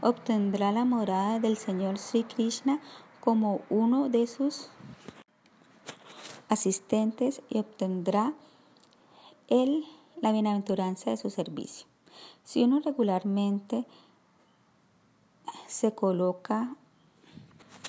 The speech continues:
si uno regularmente coloca estiércol de vaca después de limpiarlo, entonces los parientes de su madre, padre y esposos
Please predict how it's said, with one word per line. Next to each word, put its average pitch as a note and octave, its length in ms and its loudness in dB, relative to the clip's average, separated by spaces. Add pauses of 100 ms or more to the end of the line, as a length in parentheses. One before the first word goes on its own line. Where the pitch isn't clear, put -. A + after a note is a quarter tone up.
(500)
si - 160 4
uno C4+ 180 8
regularmente A3 960 0 (300)
coloca G3+ 760 0 (560)
estiércol A3 640 0
de G3+ 140 2
vaca F#3+ 480 0 (100)
después G3 460 0
de G#3 100 0
limpiarlo, F#3+ 720 -2 (500)
entonces G#3+ 960 0 (200)
los A3 600 0
parientes F#3+ 580 -2
de G3+ 100 -2
su G3+ 160 -4
madre, G3+ 580 0
padre G3+ 560 -2 (320)
y G3+ 80 2
esposos A#3 800 -2